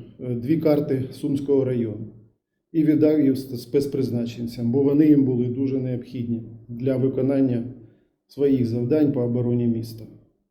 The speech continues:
Це звичайні карти, які можна купити в магазині, але не в той момент. Так ось, коли цей начальничок з'явився на роботу аж через п'ятдесят днів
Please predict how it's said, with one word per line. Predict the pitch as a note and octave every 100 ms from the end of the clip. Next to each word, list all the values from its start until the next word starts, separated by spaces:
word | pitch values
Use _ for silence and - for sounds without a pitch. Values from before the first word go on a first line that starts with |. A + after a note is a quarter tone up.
| _ _ _ _ _
Це | -
звичайні | D#3+ F3 E3+ D3+ C#3
карти, | C#3 E3 C#3+
які | C3 B2 C3+
можна | C3+ A#2 B2+
купити | A#2 C3+ C#3+ C#3
в | B2
магазині, | B2 A#2+ C3 D3+ D#3+ B2 A#2+
але | B2+ B2+ A2+ A2+
не | A#2 B2+
в |
той | C3 C#3
момент. | B2 A#2 A2 G#2 - - _ _ _ _ _ _ _ _ _ _ -
Так | E3+ E3
ось, | C#3+
коли | - D#3 E3
цей | E3 D3+
начальничок | C#3+ C#3 C#3 C3 B2 C3
з'явився | A#2 C#3 C3+ C3 C3+
на | B2+
роботу | B2 B2 A#2+ A#2+ B2
аж | A#2+
через | - C3+ B2+
п'ятдесят | - B2 B2+ C3 B2
днів | B2 E3 E3 -